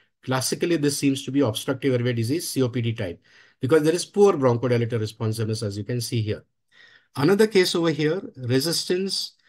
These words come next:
is, uh, you can see the resistance is around five, which is increased. After giving a bronchodilator, there's no change. R five minus R twenty, there seems to be some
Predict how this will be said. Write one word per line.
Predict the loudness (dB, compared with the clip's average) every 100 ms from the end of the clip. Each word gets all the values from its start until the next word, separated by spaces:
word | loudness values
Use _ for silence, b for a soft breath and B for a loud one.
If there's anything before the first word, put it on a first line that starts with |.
| b _
is, | 2 2 2 -6 -4
uh, | -2 0 0 -4 -8 _
you | -4
can | -2
see | 0 2
the | 2
resistance | 2 0 -4 -4
is | -2
around | 0 -2
five, | 0 2 4 4 2
which | -4
is | -6 -8
increased. | -6 -2 0 0 -4 b b b b _
After | -4 0 0
giving | 2 2
a | 2
bronchodilator, | 0 0 0 0 0 -4
there's | -2 -4 0
no | 0 0
change. | -2 -4 -4 -6 -12 2
R | 2 2
five | 0 0
minus | -2 -2
R | -6 -2
twenty, | -4 -2 0
there | -2
seems | -2 -4 -4
to | -4
be | -4
some | -2 -2 -2 0 -4 -6 -10